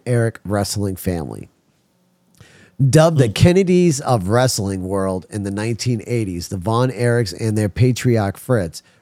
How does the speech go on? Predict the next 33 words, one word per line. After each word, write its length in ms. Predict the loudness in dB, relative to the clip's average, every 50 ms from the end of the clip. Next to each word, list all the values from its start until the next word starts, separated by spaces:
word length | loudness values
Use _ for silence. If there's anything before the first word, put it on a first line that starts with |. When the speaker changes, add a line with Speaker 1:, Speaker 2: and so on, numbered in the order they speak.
| _
Speaker 1:
real 280 | -2 2 2 4 2 2
name 240 | 0 -2 -2 -4 -4
Jack 440 | -2 0 0 0 0 -2 -4 -6 _ -6
Atkinson, 760 | -4 -4 -4 -4 -4 -4 -6 -4 -4 -6 -8 -8 -8 -8 -10 -10 -12 -20 -20 _ _ 0
experienced 540 | 0 0 0 2 2 2 2 2 0 0 -2
their 100 | -4 -4
first 420 | -4 0 0 2 2 2 0 0
loss 360 | 0 2 2 2 0 -2 -4
when 100 | -4 -4
the 120 | -4 -4 -4
eldest 420 | -2 -2 -2 0 -2 -2 -2 -2
of 80 | -2 -2
the 100 | -2 -4
six 340 | -2 0 0 -2 0 0
male 220 | 0 0 2 2 0
children, 540 | 0 0 0 0 0 0 -4 -4 -6 -6 -6
six-year-old 720 | -6 -2 -2 -2 -2 -2 0 0 2 2 2 0 -2 -2
Jack 340 | 0 0 0 2 0 -2 -2
Junior 480 | -2 0 0 0 0 -4 -6 -6 -8 -10 _ -20 _ _ _ _
was 220 | 0 0 0 0 -2 -2
accidentally 720 | -2 0 0 0 0 0 0 2 2 0 0 2 0 0
electrocuted 760 | 0 0 0 -2 -2 -2 -4 -6 -4 0 0 0 0 0 0
and 160 | -2 -2 -2
drowned 380 | 0 0 2 2 2 2 0 0
in 100 | 0 -2
a 60 | -4
puddle 360 | -4 -2 0 0 2 2 0 -2
of 140 | -4 -2
wet 240 | 0 0 0 0 -2
snow 520 | -6 -8 -4 -2 0 2 2 2 0 0 -2
near 200 | -2 -2 -2 -2
their 180 | -2 -2 -2
home. 380 | -2 -2 -4 -4 -6 -10 -14